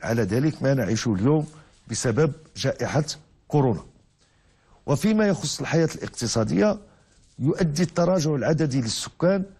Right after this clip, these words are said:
إلى تقلص المساحات المزروعة وانتشار الأحراش، أي بعبارة أخرى تدهور الإنتاج الفلاحي، لأن الوسائل التي كانت مستعملة هي وسائل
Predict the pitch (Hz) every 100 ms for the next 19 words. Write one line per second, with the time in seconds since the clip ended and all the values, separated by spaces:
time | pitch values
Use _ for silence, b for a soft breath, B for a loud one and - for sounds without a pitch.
0 | b b - 120 175 175 156 170 170 143
1 | - - - 127 139 - 113 123 - 113
2 | 87 113 104 190 196 b b b b b
3 | _ _ - _ _ _ _ _ _ _
4 | - 139 156 - 135 113 - 139 185 -
5 | - - - - 143 143 113 143 156 151
6 | 147 - 156 175 131 120 123 170 196 -
7 | - 147 - 143 170 120 143 131 104 -
8 | - b b b b b - 120 - 165
9 | 156 156 170 - 151 135 139 135 117 123
10 | - 107 - 76 104 127 180 B B B
11 | B - 131 135 123 147 - 151